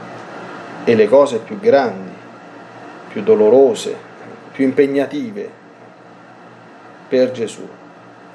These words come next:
fino a non escludere nulla. Ecco, nel silenzio davanti al presepe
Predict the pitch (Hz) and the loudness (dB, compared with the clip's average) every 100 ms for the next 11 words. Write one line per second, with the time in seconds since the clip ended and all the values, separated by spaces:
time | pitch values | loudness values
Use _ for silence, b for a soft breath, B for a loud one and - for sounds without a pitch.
0 | - 151 185 185 175 135 117 117 110 - | -10 -4 -2 -2 -4 -4 -4 -4 -8 -6
1 | 131 131 127 123 - - - - - 110 | -4 -2 -4 -6 -10 -20 -20 -18 -10 -10
2 | 180 - - - - - - - - - | -10 -16 -20 -20 -20 -20 -20 -20 -20 -20
3 | - - - - - - - 180 - - | -20 -20 -20 -20 -20 -16 -14 -14 -10 -10
4 | 101 120 127 127 110 113 113 117 113 117 | -6 0 2 2 0 2 2 -2 -4 -4
5 | 117 135 101 95 | 0 -2 -2 -8